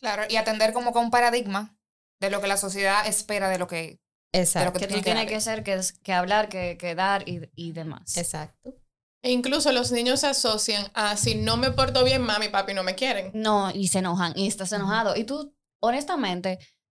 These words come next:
Speaker 3: como madre o como tía, eh, tú dices, "Oye, yo no estoy enojado, o sea, yo no estoy en ningún estado ahora mismo", pero el niño ya tiene eso en su cerebro y
Speaker 4: Ujú.
Speaker 3: va
Speaker 2: Claro, porque los
Speaker 3: condicionado a
Speaker 2: niños
Speaker 3: eso.
Speaker 2: captan, el, eh, los niños captan rapidísimo el estado emocional.
Speaker 1: Ujú.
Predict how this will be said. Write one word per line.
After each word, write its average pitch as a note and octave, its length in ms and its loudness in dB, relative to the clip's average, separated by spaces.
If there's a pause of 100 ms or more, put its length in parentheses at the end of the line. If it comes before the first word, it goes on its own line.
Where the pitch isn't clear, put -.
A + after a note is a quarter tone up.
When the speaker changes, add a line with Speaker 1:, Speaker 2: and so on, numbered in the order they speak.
(120)
Speaker 3:
como G#3 300 4
madre A3 540 6
o F#3+ 180 4
como F#3+ 280 0
tía, F#3 520 0 (300)
eh, F3 720 -4 (260)
tú A#3 60 -2
dices, A#3+ 280 -2
"Oye, D4 240 4
yo B3+ 100 2
no C4 60 -2
estoy C#4 160 -2
enojado, C4 340 2
o G3 60 4
sea, G#3+ 140 2
yo G#3+ 100 -2
no A#3+ 80 -2
estoy B3+ 220 0
en B3 80 0
ningún A#3 240 -2
estado G#3+ 320 2
ahora F3 180 -2
mismo", E3 380 -8
pero F#3 160 0
el F#3 100 0
niño G3+ 200 -2
ya G#3 360 2
tiene G#3+ 380 -2
eso F#3+ 160 -4
en F#3 40 -6
su F#3 120 -6
cerebro E3 480 -6
y - 120 -2
Speaker 4:
Ujú. D4 200 -4 (100)
Speaker 3:
va E3+ 120 0
Speaker 2:
Claro, A3+ 340 4
porque A#3+ 160 6
los A#3 60 10
Speaker 3:
condicionado - 20 -
a - 20 8
Speaker 2:
niños A#3 220 6
Speaker 3:
eso. - 20 -4
Speaker 2:
captan, G#3+ 680 4
el, G3+ 140 2
eh, G3 320 2
los G3+ 180 6
niños G#3 300 4
captan A3 320 4
rapidísimo F#3 440 4
el D#3 60 0
estado E3 200 -2
emocional. D#3+ 400 -4
Speaker 1:
Ujú. G3 360 -10